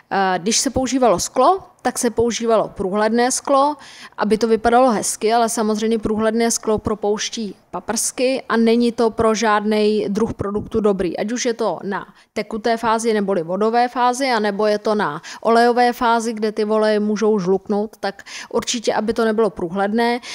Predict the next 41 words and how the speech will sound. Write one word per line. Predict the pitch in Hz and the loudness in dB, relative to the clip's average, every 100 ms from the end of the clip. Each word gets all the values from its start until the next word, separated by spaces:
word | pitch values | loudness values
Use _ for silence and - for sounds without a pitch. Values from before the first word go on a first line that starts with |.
| - | -12
Samozřejmě | - 254 247 247 247 254 | -4 0 0 0 0 0
plasty, | 247 220 220 - 233 233 - | 2 0 0 2 2 4 4
je | 240 | 2
zase | 233 - | 2 0
otázka, | - 226 220 - 170 | 0 2 0 0 -2
jaká | 202 220 254 | 0 0 -2
kvalita | 254 240 240 240 | 0 0 0 -2
těch | 226 226 | -4 -4
plastů | - 226 - - 170 | -2 -2 -2 -6 -2
je, | 208 247 294 - | 2 2 0 -2
je | 214 214 208 | 2 4 4
otázka, | 220 214 214 - | 2 0 -2 0
jak | 226 226 | 0 0
jsou | 240 | -4
ty | 220 | -6
plasty | 214 214 - - 165 | -4 -4 -4 -6 -8
zpracovaný, | - 254 247 - 247 240 233 | -6 -2 -2 0 0 0 -2
při | 226 220 | -4 -6
jakých | 196 190 - | -6 -8 -8
teplotách | 233 220 233 214 214 196 202 - | -8 -4 -4 -4 -2 -2 -4 -10
a | |
tak | - - 170 | -12 -12 -10
dále, | 185 185 220 247 247 - - - | -6 -2 -2 -2 -4 -12 -14 -6
eh, | 196 196 | -2 2
jaký | 208 202 208 | 2 0 -6
druh, | 185 196 240 285 - - | -4 2 4 4 -2 -4
a | |
ne-, | 233 226 - | 0 0 0
nejenom | 233 240 254 240 | 0 0 0 0
jaký | 214 220 | -2 -4
druh, | 202 208 214 | -4 -2 0
ale | 208 | -2
jestli | 190 | -2
je | 202 | -6
to | - | -6
třeba | - 190 | -2 0
recyklát | 208 - 240 - 214 196 - | 0 -2 -6 -2 -2 -2 -4
a | - | -8
tak | 220 185 | -8 -8
dále. | 160 151 202 285 - - - - - - - | -10 -6 -6 -6 -14 -20 -18 -18 -18 -8 -2
Eh, | 220 208 202 208 | 2 2 2 0